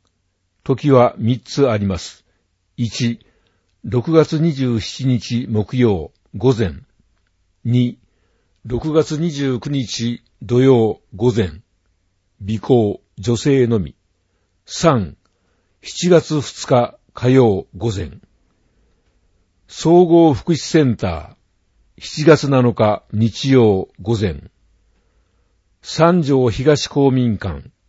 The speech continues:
七月十六日火曜午前。尾行、女性のみ。総合福祉センタ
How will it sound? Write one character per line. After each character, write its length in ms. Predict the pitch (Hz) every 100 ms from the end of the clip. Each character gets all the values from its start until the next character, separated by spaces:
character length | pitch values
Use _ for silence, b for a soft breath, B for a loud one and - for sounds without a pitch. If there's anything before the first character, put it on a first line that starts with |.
| _ _ _ _
七 320 | - - 160
月 240 | 156 135
十 240 | 120 143 151
六 200 | 147 143
日 420 | 127 - 120 127
火 180 | - 123
曜 400 | 127 117 101 - -
午 160 | 123
前。 280 | 110 87 69 - _ _ _ _ _ -
尾 180 | 107 120
行、 440 | 151 131 107 -
女 200 | 98 117
性 320 | 120 156 143 117
の 140 | 117
み。 160 | 80 - _ _ _ _ _ _ _ _ _ _ _ _ _ _ _ _
総 380 | - - 151 175
合 300 | 160 165 151
福 180 | - 175
祉 40 |
セ 220 | - -
ン 160 | 147 117
タ 100 | -